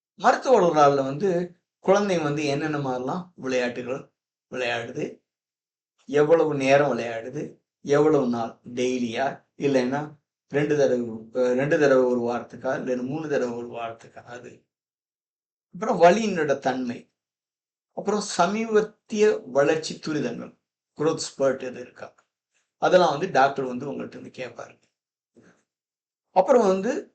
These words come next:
உடல் பரிசோதனை. உடல் பரிசோதனையில வந்து அழுத்தும் சோதனைன்னு ஒண்ணு இருக்கு. குதிகாலை வந்து ரெண்டு சைட்லயும் அழுத்துனா வந்து மாத்திரம் பெயின் இருந்ததுன்னு வச்சுங்களேன்,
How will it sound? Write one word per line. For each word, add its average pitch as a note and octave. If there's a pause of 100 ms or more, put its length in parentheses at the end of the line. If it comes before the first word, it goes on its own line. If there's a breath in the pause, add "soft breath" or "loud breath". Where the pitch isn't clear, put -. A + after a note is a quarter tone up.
உடல் A#3+
பரிசோதனை. B2+
உடல் -
பரிசோதனையில E3
வந்து E3+ (220 soft breath)
அழுத்தும் B3
சோதனைன்னு C#3
ஒண்ணு A#2
இருக்கு. - (580 soft breath)
குதிகாலை G#3
வந்து C#3+
ரெண்டு D3+
சைட்லயும் E3+
அழுத்துனா D3
வந்து E3+
மாத்திரம் E3
பெயின் D#3
இருந்ததுன்னு C3
வச்சுங்களேன், C3